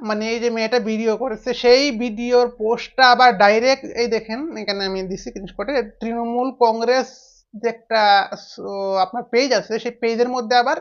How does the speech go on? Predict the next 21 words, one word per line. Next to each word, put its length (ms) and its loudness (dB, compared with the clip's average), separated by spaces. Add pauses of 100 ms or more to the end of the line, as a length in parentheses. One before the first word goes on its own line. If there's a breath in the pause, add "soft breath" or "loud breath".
ওইটা 260 -6 (100)
ছেড়ে 220 -6
দিয়েছে। 280 -12
এখানে 200 -6
আবার 280 -4 (200 soft breath)
লিখে 280 -4
দিয়েছে 280 -2
উপরে 220 -2
সুন্দর 380 -4
করে 300 -2 (460 loud breath)
যে 140 -6
মেয়েটা 400 -2
এই, 360 0
এই, 160 0
এই 340 0
বলেছে, 480 -2
আমরা 380 2
এইভাবে 260 -2
সাহায্য 420 -8
করেছি। 480 -20 (540)
মানে 480 -2